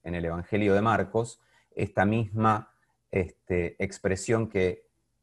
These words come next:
eh, que aparece en, en Isaías acerca de preparar el camino del Señor. Así que yo lo voy a leer, salvo que alguien tenga ganas de leer. ¿Alguno tiene ganas de leer?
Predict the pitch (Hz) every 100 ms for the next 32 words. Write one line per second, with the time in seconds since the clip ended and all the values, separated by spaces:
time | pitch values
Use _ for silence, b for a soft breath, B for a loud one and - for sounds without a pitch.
0 | _ - 87 87 - 90 92 98 98 95
1 | 90 92 90 90 95 104 110 107 104 120
2 | - _ _ - - 110 - 110 95 -
3 | 90 92 95 107 110 117 - _ _ -
4 | 92 92 90 92 90 85 - 85 85 76
5 | - - _ _ _ _ _ _ _ _
6 | _ _ 120 127 156 147 - 101 110 127
7 | 135 131 147 147 139 156 - _ _ _
8 | _ - _ _ _ _ _ 92 95 87
9 | 95 98 92 98 98 95 98 92 85 85
10 | 98 135 - - _ - - _ _ _
11 | _ _ _ _ _ _ _ _ _ _
12 | _ _ _ _ _ 87 90 101 98 95
13 | 95 101 98 90 95 - - -